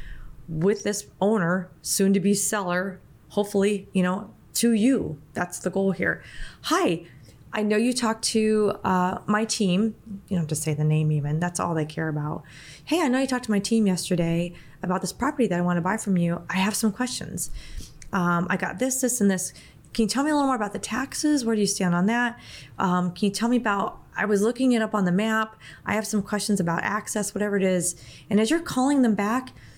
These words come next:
you're gonna build a rapport with them. You're, you, you've done some homework. Uh, already when you call 'em back the next day, you caught 'em off guard, even if they were mad.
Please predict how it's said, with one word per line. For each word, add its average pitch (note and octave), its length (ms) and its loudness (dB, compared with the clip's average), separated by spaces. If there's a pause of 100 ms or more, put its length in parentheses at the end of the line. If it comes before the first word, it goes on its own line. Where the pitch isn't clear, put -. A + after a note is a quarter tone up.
(160)
you're D4 140 2
gonna G#4 180 4
build A#3+ 200 2
a A3 40 2
rapport G3+ 440 0
with C#4 240 0
them. C4+ 380 0 (360)
You're, C4 460 4
you, C4 480 4
you've G3+ 260 2
done B3+ 220 2
some G#3 200 2
homework. B3 540 2 (400)
Uh, F#3 360 2
already A#3 520 2
when E3+ 140 2
you E3 80 0
call F3+ 220 0
'em F3 60 4
back F3 220 0
the F3+ 60 0
next E3+ 260 -2
day, G3 140 2
you F#3 120 2
caught G#3+ 260 0
'em F#3 100 0
off D3 200 0
guard, E3 320 2
even F3+ 160 2
if E3+ 100 -2
they D#3+ 100 -2
were D#3 120 0
mad. D#3 440 2